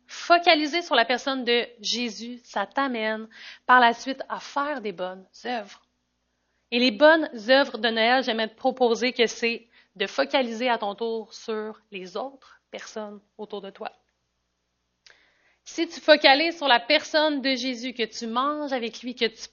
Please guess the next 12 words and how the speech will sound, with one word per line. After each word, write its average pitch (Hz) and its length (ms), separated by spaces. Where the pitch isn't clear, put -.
passes 277 380
du 214 120
temps 247 220
dans 226 100
sa 233 160
présence, 233 440
en 220 100
priant, 254 380
en 226 100
lisant 240 480
sa 240 240
parole, 254 500